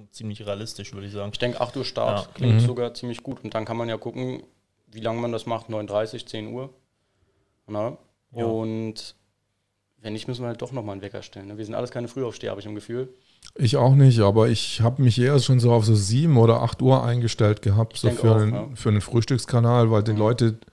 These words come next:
Speaker 3: gehen ja schon aus dem Haus und arbeiten dann
Speaker 2: Mhm.
Speaker 3: auch und,
Speaker 2: Ich denke
Speaker 3: äh,
Speaker 2: auch vor, also u-,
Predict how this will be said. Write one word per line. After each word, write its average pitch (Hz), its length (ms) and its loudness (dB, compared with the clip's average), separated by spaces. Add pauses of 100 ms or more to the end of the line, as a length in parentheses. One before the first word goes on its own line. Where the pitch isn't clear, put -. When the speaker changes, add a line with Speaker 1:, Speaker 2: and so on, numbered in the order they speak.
(560)
Speaker 3:
gehen 120 140 2
ja 117 80 6
schon 117 160 2
aus 110 120 4
dem 107 160 4
Haus 117 320 4
und 110 140 0
arbeiten 117 440 4
dann 113 160 2
Speaker 2:
Mhm. 104 40 0
Speaker 3:
auch 110 320 2
und, 101 360 -2
Speaker 2:
Ich - 100 -2
denke 104 220 4
Speaker 3:
äh, - 20 2
Speaker 2:
auch 113 100 -2
vor, - 300 -2
also 104 320 -2 (120)
u-, 120 100 -12